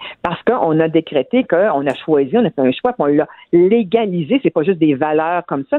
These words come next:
c'est, c'est dans la loi, l'égalité entre les hommes et les femmes. Et, euh, cette approche, euh, de relativisme culturel, il y a beaucoup de chercheuses, euh, canadiennes, mais qui sont nées à l'étranger, qui l'ont, euh, qui l'ont dénoncé.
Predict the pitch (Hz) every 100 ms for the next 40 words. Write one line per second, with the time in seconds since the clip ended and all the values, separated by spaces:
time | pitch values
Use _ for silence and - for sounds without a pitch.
0 | 294 170 - _ 170 151 180 180 151 147
1 | 147 247 302 - - 156 156 160 165 160
2 | 240 220 165 156 147 185 185 147 143 -
3 | 170 165 - - - 185 202 - 151 196
4 | 202 - - 285 - - 156 - - 156
5 | 160 160 175 170 - 208 214 156 175 -
6 | 156 214 220 156 196 320 - 196 - 226
7 | 240 175 151 143 - - 156 147 143 180
8 | 170 160 147 208 196 165 - 180 208 220
9 | 165 160 147 151 226 - 156 165 170 143
10 | - 175 185 185 175 147 147 294